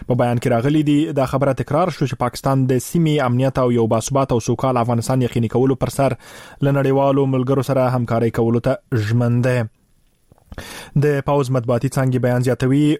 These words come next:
ورغلي پلاوي په افغان شخړه کې د پاکستان د کردار ستاینه کړې چې پکې له افغانستانه د خلکو د راوستلو کامیاب عملیات او د سیمه ییز ثبات لپاره هلو ځلو ته ژمنتیا شامله ده. د سپتمبر په څلورمه د پاکستان استخباراتي ادارې مشر جنرال فیض حمید هم د کابل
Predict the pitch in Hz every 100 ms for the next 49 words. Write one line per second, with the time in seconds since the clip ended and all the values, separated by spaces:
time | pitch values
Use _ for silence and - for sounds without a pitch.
0 | 139 123 123 135 127 135 139 131 117 127
1 | 127 - 135 127 139 131 127 117 - 139
2 | 131 127 120 123 123 - 120 135 139 143
3 | 127 127 123 139 123 117 117 139 139 123
4 | - 135 127 120 113 113 135 127 117 123
5 | 131 131 120 113 131 139 139 127 - 123
6 | 120 131 - 123 123 127 127 123 123 117
7 | 110 123 117 113 117 110 123 113 120 110
8 | 110 110 110 - - - - - - -
9 | - - 160 165 170 - 185 175 - 147
10 | 139 147 139 131 123 - 139 151 - 127
11 | 123 147 131 127 135 135 147 135 131 135
12 | 123 127 127 131 127 - 120 117 127 139
13 | 143 160 139 131 127 120 120 117 135 143